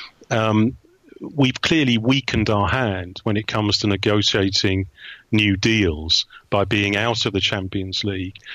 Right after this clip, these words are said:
So success on the pitch is one element, but also talent on the pitch and, and stars. I mean, this is one of the reasons why United, um, for example, invested so much in Pogba. And, and although it's a bit cheesy, his whole brand and the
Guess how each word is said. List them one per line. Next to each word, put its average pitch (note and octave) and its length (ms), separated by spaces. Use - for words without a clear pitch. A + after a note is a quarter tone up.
So - 140
success - 480
on D#3+ 80
the B2 80
pitch - 300
is G#2+ 140
one C3 200
element, F#2 440
but A#2+ 140
also B2 460
talent C#3+ 440
on F#2 120
the F2+ 80
pitch - 540
and, A#2+ 180
and A2+ 140
stars. G2+ 600
I - 40
mean, G#2+ 120
this C3 160
is B2 100
one A#2 100
of G#2+ 60
the G#2+ 80
reasons G#2 460
why G2+ 320
United, G#2+ 760
um, F#2+ 420
for - 140
example, G2 440
invested G#2 380
so A2 200
much G#2+ 240
in G2 120
Pogba. G#2+ 540
And, G#2 200
and A2+ 120
although B2 220
it's A#2 160
a - 40
bit G#2 180
cheesy, G2 540
his F#2+ 140
whole F#2+ 180
brand F#2+ 400
and F2+ 120
the F2+ 140